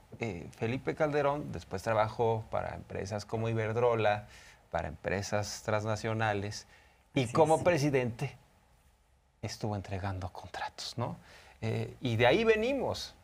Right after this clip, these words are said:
Speaker 1: eh, de ese esquema venimos y eso es lo que se quiere ya evitar. Y, y no es una discusión menor, ya después veremos las cuentas de Felipe Calderón y qué tiene que decir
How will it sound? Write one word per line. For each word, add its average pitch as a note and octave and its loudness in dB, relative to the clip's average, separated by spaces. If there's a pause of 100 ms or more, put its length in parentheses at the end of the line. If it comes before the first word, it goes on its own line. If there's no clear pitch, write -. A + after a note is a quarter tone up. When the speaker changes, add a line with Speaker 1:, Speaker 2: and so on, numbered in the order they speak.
(140)
Speaker 1:
eh, G2 -10 (140)
de C3 4
ese F#3 4
esquema D3+ 2
venimos A#2+ -2
y C3 2
eso C3+ 0
es B2+ -4
lo A2 0
que - -6
se G2 -8
quiere A#2 0 (520)
ya A#2 4 (100)
evitar. A2+ 2
Y, G#2 -4
y G2+ -2
no A2 0
es A#2 -4
una B2 0
discusión G#2 -4 (400)
menor, G#2 0
ya A2+ 2
después G#2 -4
veremos G2 -2
las F#2 -4
cuentas F#2+ -6
de F2+ -4
Felipe F#2+ -4
Calderón A2 0
y G2+ -8
qué - -2
tiene G2+ -2
que - -4
decir G2+ -4